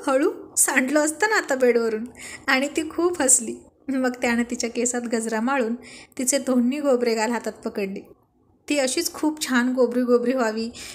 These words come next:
माझ्या दोन्ही हातात न मावणारी, मिठीत न बसणारी, असं त्याला वाटायचं. गाडीचाही दरवाजा तोडेन,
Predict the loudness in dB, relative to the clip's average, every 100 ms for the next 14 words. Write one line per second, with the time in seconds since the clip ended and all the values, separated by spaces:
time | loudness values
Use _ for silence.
0 | -6 0 0 2 2 0 0 0 0 -2
1 | 0 0 0 -2 -6 -8 -12 -2 -2 0
2 | -4 -2 0 0 0 0 -2 -4 -10 -12
3 | -4 -4 -2 -2 -2 -4 -4 -6 -8 -18
4 | -6 0 0 2 0 0 2 2 2 2
5 | 2 2 2 2